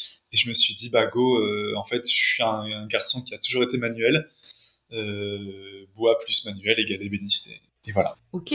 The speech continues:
Speaker 2: bois plus manuel pourrait dire plein d'autres choses que ébéniste, en vrai.
Speaker 1: Ouais, exact. Euh, mais j'ai, j'ai toujours eu un peu ce côté aussi créatif. Euh, j'a-, j'adore le mobilier, la déco, et, euh, et ouais, c'était vraiment le, l'ébénisterie qui est venue.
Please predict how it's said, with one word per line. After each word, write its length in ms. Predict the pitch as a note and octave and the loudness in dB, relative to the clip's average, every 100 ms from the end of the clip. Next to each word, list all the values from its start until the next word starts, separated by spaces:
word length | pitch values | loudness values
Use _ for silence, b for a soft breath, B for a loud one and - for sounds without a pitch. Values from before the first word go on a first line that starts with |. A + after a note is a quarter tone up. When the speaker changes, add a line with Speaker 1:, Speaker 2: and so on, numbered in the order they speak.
| C4 | 2
Speaker 2:
bois 240 | E3+ G3+ G#3 | 2 2 0
plus 240 | - - | -2 -2
manuel 380 | G3+ F#3+ A3 A3+ | -2 0 2 0
pourrait 280 | A3+ F#3+ F#3+ | -2 -4 -2
dire 260 | E3+ F3+ _ - | -2 -6 _ 0
plein 220 | A#3+ A3+ | 4 4
d'autres 220 | G#3+ G#3+ | 4 2
choses 240 | C4 B3 | 0 0
que 120 | - G#3 | 0 2
ébéniste, 720 | F#3 F3+ F#3+ B3 E4 - F#3 | 2 2 2 2 0 0 -2
en 120 | E3 | -4
vrai. 260 | D3+ D#3 - _ _ _ _ _ _ - | -6 -8 -14 _ _ _ _ _ _ -14
Speaker 1:
Ouais, 800 | C3 A#2+ A#2+ B2+ C#3 C3 F#3 F3 | -8 -8 -6 2 6 6 6 0
exact. 720 | C3 A#2+ G#2 A2 D#3 - - - | -8 -8 -2 0 0 -6 -20 -2
Euh, 340 | D3 A#2+ A#2+ A#2+ | 2 4 4 4
mais 100 | A#2+ | 2
j'ai, 280 | C3 B2+ B2+ | 2 2 0
j'ai 160 | - - | 0 0
toujours 220 | B2+ C3 | -4 -4
eu 120 | C3 C#3 | 0 0
un 140 | A#2+ | 0
peu 180 | B2+ C3 | 0 0
ce 100 | - | 0
côté 240 | C3+ - | -2 0
aussi 180 | B2+ C3+ | -2 0
créatif. 680 | - C3+ B2+ - C#3+ C#3 - | 0 2 2 0 -2 -2 -2
Euh, 280 | A#2+ A#2 A2+ B B B B - | -2 -2 -4 B B B B -2
j'a-, 220 | B2+ B2 | -2 0
j'adore 300 | C3 B2+ B2+ | 2 4 4
le 100 | B2+ | 4
mobilier, 320 | B2 A2 B2 | -2 -2 0
la 100 | B2+ | 2
déco, 460 | G#2+ G#2+ A2+ A#2+ C3 | 2 0 2 2 4
et, 140 | G#2+ | 2
euh, 720 | G2 G2 G2 G2+ G2+ G#2+ - - | 0 -4 -8 -8 -10 -12 -14 -4
et 120 | A2 | -2
ouais, 120 | G2+ G2 | -2 -2
c'était 260 | - - | -6 -6
vraiment 300 | G2+ G#2 G#2 | -2 -2 -2
le, 120 | G#2 G2+ | -6 -4
l'ébénisterie 640 | G#2+ G#2+ G#2+ - G#2+ A2+ | -4 -4 0 0 2 0
qui 200 | A#2 A2+ | 2 0
est 20 | |
venue. 220 | G#2 G2+ | 0 -6